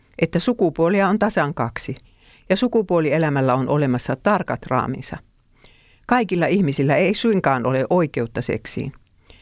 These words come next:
Se oikeus on annettu vain yksiavioisessa avioliitossa elävälle miehelle ja naiselle.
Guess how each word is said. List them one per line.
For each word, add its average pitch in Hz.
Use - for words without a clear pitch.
Se 196
oikeus 190
on 156
annettu 165
vain 131
yksiavioisessa 135
avioliitossa 143
elävälle 139
miehelle 139
ja 110
naiselle. 131